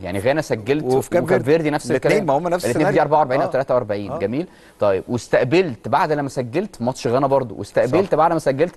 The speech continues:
Speaker 2: كاب فيردي.
Speaker 1: فأنت تستقبل
Speaker 2: أنت ماشي
Speaker 1: كل المناسبات.
Speaker 2: بسيناريوهات، آه، متشابهة ب-، بنسبة مية في المية.
Speaker 1: بالظبط. وده يوريك إن لا، في مشكلة.
Speaker 2: طبعا.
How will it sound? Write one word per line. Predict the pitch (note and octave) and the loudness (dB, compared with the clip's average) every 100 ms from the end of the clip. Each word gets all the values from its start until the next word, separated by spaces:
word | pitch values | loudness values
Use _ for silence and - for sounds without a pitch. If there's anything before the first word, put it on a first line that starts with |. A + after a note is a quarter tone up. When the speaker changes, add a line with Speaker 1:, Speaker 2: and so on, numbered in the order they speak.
| - | -6
Speaker 2:
كاب | A#2 | -6
فيردي. | G#2+ B2 B2+ | -2 0 0
Speaker 1:
فأنت | C3 | -2
تستقبل | B2 - D#3+ D#3+ F#3+ G3 - _ | -4 0 2 4 2 0 -6 _
Speaker 2:
أنت | A2 C#3 | -4 0
ماشي | D3+ D#3+ | 2 4
Speaker 1:
كل | |
المناسبات. | F3+ D3+ C3 | 2 2 4
Speaker 2:
بسيناريوهات، | C3 A#2 D#3+ F3 | 4 4 2 2
آه، | D#3 B2+ A#2+ A#2 | -2 0 0 0
متشابهة | A#2 A#2 C#3 A#2+ F3 F3 D3+ | -4 -4 -4 -2 -2 0 0
ب-، | C#3 G#2 | 0 -2
بنسبة | B2 A#2+ D#3 C3+ C3 | -4 -2 -4 -4 -4
مية | C#3+ | -2
في | D#3 | -2
المية. | G#2 A#2 | -2 -2
Speaker 1:
بالظبط. | B2+ C3 - - - | 2 0 0 -12 -10
وده | G#2+ A2+ | -2 2
يوريك | F#3 F#3+ C3+ C3+ C3 G#3+ - - | 4 2 2 2 2 -2 -4 -4
إن | A#2+ A#2+ A#2+ | 0 0 0
لا، | A#2 C3+ - _ - | 0 0 -2 _ -6
في | C#3 | -2
مشكلة. | C3+ - A2 D#2+ - _ - | -2 -2 -4 -6 -10 _ -4
Speaker 2:
طبعا. | A#2+ C#3+ | -2 -2